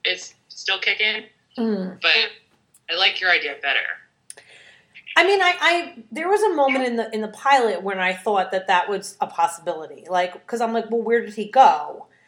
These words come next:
Speaker 2: And then, and then when Seg is talking to Hologram, he mentions the Phantom Zone. So I was like, "Hmm." And, like, that was, like, a thought in my head, but I, like,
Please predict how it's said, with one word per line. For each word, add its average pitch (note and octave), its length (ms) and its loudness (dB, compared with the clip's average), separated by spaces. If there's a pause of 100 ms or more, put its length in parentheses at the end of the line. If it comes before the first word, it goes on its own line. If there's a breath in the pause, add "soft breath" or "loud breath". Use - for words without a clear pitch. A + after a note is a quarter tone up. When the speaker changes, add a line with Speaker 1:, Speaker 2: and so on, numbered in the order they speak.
(300 soft breath)
Speaker 2:
And A#3+ 200 0
then, A3+ 360 -2
and A3+ 160 -2
then A3 260 0
when G#3 440 -4 (1000)
Seg G#3+ 440 -2
is A3 200 -4
talking F#3+ 560 0
to F3+ 680 -6 (280)
Hologram, F#3+ 880 2 (720)
he A3+ 720 -8
mentions G#3 500 -4
the F#3 60 -10
Phantom G#3+ 400 0
Zone. E3+ 380 -8
So A#3+ 180 0
I A3 80 0
was A3+ 160 -6
like, - 260 -2
"Hmm." G3 280 -6 (100)
And, A3+ 100 -6
like, D#4+ 160 0
that F4 140 6
was, G#4+ 80 0
like, A4+ 140 0
a - 120 -4
thought G3 240 0
in A3 80 -2
my F#3+ 160 -4
head, F#3 400 -6
but G#3+ 140 -2
I, G3 140 2
like, F3+ 460 -2